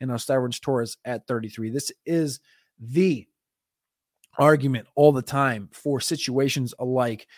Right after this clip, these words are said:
When you come back and you're like, "Well, would you rather have Derrick Henry at forty-six and, uh, you know, uh, you know, what's, no, what is it? It's, uh, it's Zeke.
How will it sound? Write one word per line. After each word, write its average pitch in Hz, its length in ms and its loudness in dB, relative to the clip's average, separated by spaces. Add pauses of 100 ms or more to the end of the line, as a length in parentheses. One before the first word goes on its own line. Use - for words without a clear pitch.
(140)
When 127 180 -6
you 131 100 -4
come 147 220 -2
back 139 260 4
and 131 80 -4
you're 127 120 0
like, 123 180 -2
"Well, 208 240 2 (300)
would 117 160 -6
you 127 80 -4
rather 131 260 2
have 123 240 -2
Derrick 123 320 0
Henry 160 420 0
at 135 120 -8
forty-six 156 720 -2 (380)
and, 135 420 0
uh, 120 380 -2 (160)
you 139 100 -8
know, 110 260 -8 (540)
uh, 110 240 -10 (560)
you 147 100 -8
know, 120 200 -6
what's, 165 220 -2
no, 180 120 6
what 156 140 8
is 131 80 4
it? 110 100 -4
It's, 127 200 -2
uh, 113 200 0 (120)
it's 127 220 -6
Zeke. 143 540 2